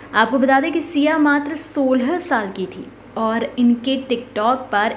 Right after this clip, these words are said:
एक मिलियन फॉलोअर्स थे। यही मौत के बाद TikTok, Instagram, सब जगह इनके फॉलोअर्स और ज़्यादा बढ़ गए हैं। सिया कक्कड़ पूर्वी दिल्ली की गीता कॉलोनी में अपने परिवार के साथ रहती थी। जानकारी के मुताबिक सिया को लगातार धमकियां मिल रही थी,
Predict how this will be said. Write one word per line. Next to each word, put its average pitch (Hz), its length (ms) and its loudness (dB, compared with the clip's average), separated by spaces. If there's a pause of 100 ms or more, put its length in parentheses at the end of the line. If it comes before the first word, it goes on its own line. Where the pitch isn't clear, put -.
(100)
एक 277 240 2
मिलियन 233 420 2
फॉलोअर्स 185 640 -2
थे। - 40 -6
यही 208 440 -8
मौत 254 300 2
के 285 100 -2
बाद 233 320 0
TikTok, 220 440 -4
Instagram, 214 580 -4
सब 254 280 -2
जगह 214 280 -2
इनके 202 260 -4
फॉलोअर्स 202 640 -2
और 185 240 -2
ज़्यादा 180 400 -2
बढ़ 208 180 -2
गए 196 100 -4
हैं। 196 220 -6 (520)
सिया 302 300 4
कक्कड़ 330 380 -2
पूर्वी 277 340 2
दिल्ली 269 260 2
की 262 180 0
गीता 233 500 -2
कॉलोनी 208 400 2
में 214 100 2
अपने 202 220 -8
परिवार 180 440 -2
के 202 120 -10
साथ 180 400 -6
रहती 196 280 -8
थी। - 220 -12 (380)
जानकारी 214 420 0
के 240 80 2
मुताबिक 208 380 0
सिया 220 340 -2
को 214 120 -4
लगातार 196 520 0
धमकियां 226 480 -2
मिल 269 140 2
रही 226 220 -2
थी, 226 240 -6